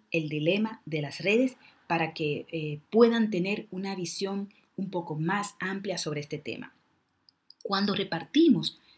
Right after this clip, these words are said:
nuestra atención entre decenas de cosas irrelevantes, nos quedamos con poca atención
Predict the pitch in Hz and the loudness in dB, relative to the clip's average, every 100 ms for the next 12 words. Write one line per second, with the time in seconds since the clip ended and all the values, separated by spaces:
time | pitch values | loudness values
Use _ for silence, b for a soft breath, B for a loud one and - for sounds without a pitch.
0 | b 175 220 269 254 220 208 196 - 147 | b 4 6 6 4 2 0 0 0 -2
1 | 147 B B B - 196 175 185 165 - | -4 B B B -2 -2 0 0 2 4
2 | - 269 233 208 - 170 170 185 180 175 | 6 6 6 4 -2 -4 -4 -6 -6 -8
3 | - _ 262 285 247 220 202 165 156 151 | -10 _ 2 6 6 4 2 -2 -4 -4
4 | 151 - B B - 196 - 208 208 226 | -8 -12 B B -4 0 2 2 2 0
5 | 190 170 - 180 170 220 226 247 233 220 | 0 -4 -4 -4 0 0 0 0 0 -2
6 | 196 180 - 240 190 | -6 -4 -2 0 -2